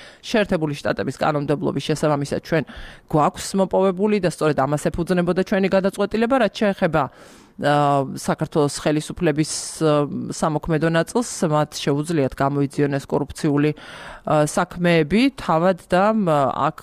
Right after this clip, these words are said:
არავინ დაუკავებს ალბათ თანამშრომლობას, შტატების მხრიდან ხელშეწყობას. ნიშანდობლივი მაინც გუშინ იყო მოსამართლეების, ა, გამოხმაურება, მ, მათ შორის სანქცირებული მოსამართლეებისა, იუსტიციის უმაღლესი საბჭოს სხდომა იყო, სადაც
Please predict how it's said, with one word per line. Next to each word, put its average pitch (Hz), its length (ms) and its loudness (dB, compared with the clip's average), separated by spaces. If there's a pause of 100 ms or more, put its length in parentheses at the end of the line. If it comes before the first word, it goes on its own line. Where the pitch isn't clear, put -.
(100)
არავინ 139 420 2
დაუკავებს 135 580 0
ალბათ 120 220 -4
თანამშრომლობას, 135 760 -2
შტატების 127 420 -2
მხრიდან 147 300 -2
ხელშეწყობას. 175 640 -2 (460)
ნიშანდობლივი 156 720 2 (180)
მაინც 123 360 -2
გუშინ 147 360 -2
იყო 160 200 0
მოსამართლეების, 147 800 0 (540)
ა, 143 200 0
გამოხმაურება, 170 920 2
მ, 214 180 0 (160)
მათ 139 180 -2
შორის 135 300 -6
სანქცირებული 147 1200 0
მოსამართლეებისა, 156 1000 0
იუსტიციის 147 520 -4
უმაღლესი 139 340 -4
საბჭოს - 340 -4
სხდომა 139 440 -4
იყო, 151 160 -2
სადაც 139 320 -4